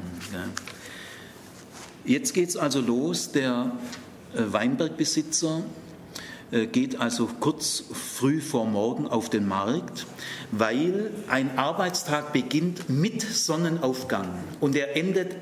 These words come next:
am Sonnenuntergang. Das heißt, es sind nicht immer genau zwölf Stunden, im Sommer, Herbst und Winter. Im Orient sind die Tageslängen nicht so unterschiedlich wie bei uns. Im Sommer sind ja die Tage viel länger, gell?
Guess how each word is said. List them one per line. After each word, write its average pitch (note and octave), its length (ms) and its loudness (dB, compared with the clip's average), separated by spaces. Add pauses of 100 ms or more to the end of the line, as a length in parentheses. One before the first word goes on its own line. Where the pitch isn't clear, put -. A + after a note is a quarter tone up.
am F3 400 2
Sonnenuntergang. C#3 1080 2 (280)
Das B2+ 160 2
heißt, C#3 300 0
es C#3+ 100 0
sind C#3+ 140 4
nicht D#3 180 0
immer D#3+ 200 4
genau B2 320 2
zwölf B2 360 2
Stunden, F3 600 2 (280)
im B2 80 2
Sommer, C#3 380 4
Herbst B2+ 400 0
und B2+ 100 6
Winter. D3+ 360 2 (200)
Im C3+ 220 4
Orient D3+ 440 2
sind C#3+ 320 2
die B2 540 2
Tageslängen C3+ 800 2
nicht D3+ 200 0
so E3 120 2
unterschiedlich D3 800 2
wie B2 120 4
bei A2 200 2
uns. B2+ 440 2
Im A#2+ 140 4
Sommer C3 380 2
sind B2+ 220 4
ja A#2 60 2
die A#2+ 140 0
Tage A2+ 360 2 (160)
viel E3+ 360 2
länger, C3 640 2
gell? A2+ 280 2